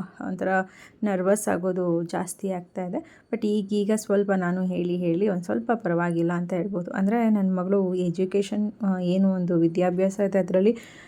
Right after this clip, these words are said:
ಅವ್ರ ಅಪ್ಪನಿಗೆ ತುಂಬಾ ಹೆದರ್ತಾಳೆ. ಆ, ಮೇ ಬಿ ಅದು ಏನೋ ಗೊತ್ತಿಲ್ಲ, ಅವಳಿಗೆ ಎಕ್ಸಾಮ್ ಪೇಪರ್ ನೋಡ್ತಿದ್ದಂಗೆ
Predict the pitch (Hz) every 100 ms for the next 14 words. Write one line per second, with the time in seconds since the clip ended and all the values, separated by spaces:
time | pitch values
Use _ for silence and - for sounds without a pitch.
0 | - - 208 208 202 247 233 233 226 202
1 | 202 202 190 170 175 170 175 233 - -
2 | - - 202 196 190 190 185 208 214 185
3 | 170 196 190 185 185 180 180 180 185 175
4 | 175 170 170 165 170 180 175 170 170 180
5 | - 175 170 170 175 170 180